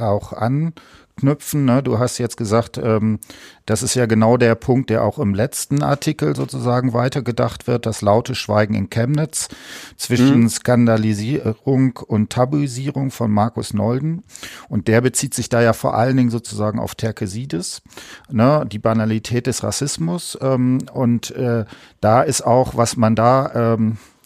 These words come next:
Speaker 1: wenn ich das mit Studierenden irgendwie lese, was, was man da auch immer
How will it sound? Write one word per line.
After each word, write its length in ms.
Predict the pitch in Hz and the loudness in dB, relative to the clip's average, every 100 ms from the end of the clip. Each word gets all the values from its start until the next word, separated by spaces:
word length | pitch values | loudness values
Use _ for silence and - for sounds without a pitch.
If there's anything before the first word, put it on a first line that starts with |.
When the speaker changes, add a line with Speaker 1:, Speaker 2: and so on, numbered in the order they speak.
| - | -16
Speaker 1:
wenn 240 | - 113 117 | -8 -2 -2
ich 140 | - | 0
das 280 | 117 117 - | -2 -2 -4
mit 160 | 120 | -6
Studierenden 840 | - 113 - 123 110 123 127 123 123 | -6 -8 -6 -6 -2 0 0 2 2
irgendwie 320 | 123 113 117 | 0 -2 -4
lese, 440 | 107 113 127 127 113 | -2 0 0 0 -2
was, 280 | 113 - - | -4 -6 -6
was 160 | 110 | -4
man 140 | 123 107 | -2 0
da 160 | 107 | 2
auch 200 | 131 120 - | 2 0 -2
immer 360 | 113 110 113 | 0 2 0